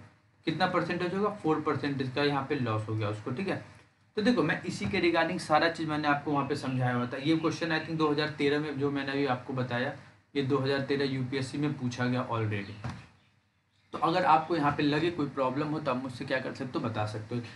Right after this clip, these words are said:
तो मैं इसलिए ये चीज़ आपको बता रहा हूँ कि कुछ formula based में questions आपको यहाँ पे solve करो, जिससे आपको क्या है ना benefit हो सके, वरना क्या है ना आप पढ़ भी लोगे तो कोई फ़ायदा नहीं होगा। जैसे मैंने कुछ formula आपको समझाया था, formula जैसे मतलब मैंने एक formula आपको ये भी समझाया हुआ था,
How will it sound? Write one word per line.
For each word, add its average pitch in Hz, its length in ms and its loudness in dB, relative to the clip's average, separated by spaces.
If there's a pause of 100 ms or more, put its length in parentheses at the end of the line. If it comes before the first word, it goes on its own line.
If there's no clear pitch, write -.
(140)
तो 175 60 -6
मैं 202 160 0
इसलिए 214 320 0
ये 196 120 4
चीज़ 180 160 0
आपको 165 220 2
बता 147 220 2
रहा 151 80 4
हूँ 160 80 -4
कि 180 120 0
कुछ - 220 -4
formula 160 540 4
based 160 280 2
में 160 160 -4
questions 156 380 -2
आपको 139 220 0
यहाँ 143 120 2
पे 143 100 -6
solve 127 220 0
करो, 127 180 -2
जिससे 139 280 0
आपको 147 200 2
क्या 165 140 0
है 170 100 0
ना 160 60 -2
benefit 147 440 0
हो 131 100 -2
सके, 117 240 -4
वरना 143 240 -2
क्या 170 160 -2
है 165 80 0
ना 165 120 -4 (340)
आप 147 200 4
पढ़ 165 140 6
भी 175 140 2
लोगे 165 240 4
तो 160 80 -2
कोई 165 160 2
फ़ायदा 135 320 0
नहीं 127 120 0
होगा। 123 160 2
जैसे 147 240 2
मैंने 160 180 2
कुछ 160 160 -2
formula 147 440 2
आपको 143 200 0
समझाया 123 440 0
था, 110 180 -8 (400)
formula 156 340 4
जैसे 160 220 2
मतलब 156 260 0
मैंने 156 220 -2
एक 156 200 -4
formula 156 360 2
आपको 156 220 0
ये 139 140 0
भी 151 100 0
समझाया 131 420 0
हुआ 113 200 -4
था, 127 260 -10